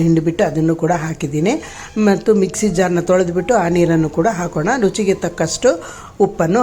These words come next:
ಹಾಕಬೇಕು. ರುಚಿಗೆ ತಕ್ಕಷ್ಟು ಉಪ್ಪನ್ನು ಹಾಕ್ಬಿಟ್ಟು ಚೆನ್ನಾಗಿ ಕುದಿಯೋದಕ್ಕೆ ಬಿಡೋಣ. ಸ್ವಲ್ಪನೇ ಸ್ವಲ್ಪ ಬೆಲ್ಲನೂ ಹಾಕಬೇಕಾಗುತ್ತೆ. ಬೆಲ್ಲ ಹಾಕ್ಬಿಟ್ಟು ಮಿಕ್ಸಿಗೆ ಮಿಕ್ಸ್ ಮಾಡ್ಕೊಳ್ಳೋಣ. ಮಿಕ್ಸ್ ಮಾಡಿಬಿಟ್ಟು ಚೆನ್ನಾಗಿ ಅದು ಕುದಿ ಬರೋವರೆಗೂ ಬಿಡೋಣ.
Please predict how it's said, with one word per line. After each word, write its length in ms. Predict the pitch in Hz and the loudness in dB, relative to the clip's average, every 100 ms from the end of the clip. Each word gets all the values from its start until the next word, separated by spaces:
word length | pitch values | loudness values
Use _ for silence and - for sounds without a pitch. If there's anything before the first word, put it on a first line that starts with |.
| 202 | 0
ಹಾಕಬೇಕು. 400 | 170 - 156 - 226 | -2 -4 -4 -2 -2
ರುಚಿಗೆ 300 | 180 180 170 170 | 0 0 -2 -4
ತಕ್ಕಷ್ಟು 380 | 165 175 - 202 - | -4 -4 -4 -6 -4
ಉಪ್ಪನ್ನು 300 | 170 220 226 196 | -2 0 0 0
ಹಾಕ್ಬಿಟ್ಟು 360 | 170 - 170 220 | -2 -2 0 -2
ಚೆನ್ನಾಗಿ 340 | 185 160 165 202 208 | 0 -2 -2 -2 -4
ಕುದಿಯೋದಕ್ಕೆ 420 | 156 170 165 151 | 0 0 0 -2
ಬಿಡೋಣ. 240 | 156 147 170 269 - - - | -2 -2 -2 -4 -6 -12 -2
ಸ್ವಲ್ಪನೇ 420 | 214 202 208 185 185 160 | 0 2 2 0 0 0
ಸ್ವಲ್ಪ 240 | 170 170 196 143 | 0 0 -2 2
ಬೆಲ್ಲನೂ 400 | 170 175 190 196 160 | 2 2 2 0 0
ಹಾಕಬೇಕಾಗುತ್ತೆ. 680 | 151 - 143 147 147 135 262 - - - - | -2 -4 -4 -6 -6 -2 -2 -2 -8 -8 0
ಬೆಲ್ಲ 200 | 185 190 160 | 2 2 2
ಹಾಕ್ಬಿಟ್ಟು 380 | 170 - 170 214 277 220 | -2 -2 0 0 2 0
ಮಿಕ್ಸಿಗೆ 460 | 185 - 196 185 175 170 175 - | -2 -2 0 4 4 4 0 0
ಮಿಕ್ಸ್ 240 | 190 - - | -2 0 0
ಮಾಡ್ಕೊಳ್ಳೋಣ. 520 | 170 160 156 160 160 247 196 | 0 0 0 0 0 0 0
ಮಿಕ್ಸ್ 220 | 160 - 170 | -2 -2 -2
ಮಾಡಿಬಿಟ್ಟು 400 | 160 156 147 277 - - - - | -2 -2 0 0 -2 -10 -10 -2
ಚೆನ್ನಾಗಿ 380 | 202 175 170 175 175 | 0 2 2 2 2
ಅದು 120 | 160 - | 2 2
ಕುದಿ 180 | 170 156 | 4 4
ಬರೋವರೆಗೂ 440 | 165 165 165 160 277 285 - - - 196 175 | 4 2 2 0 0 -2 -8 -8 -6 -2 2
ಬಿಡೋಣ. 260 | 170 151 | 2 2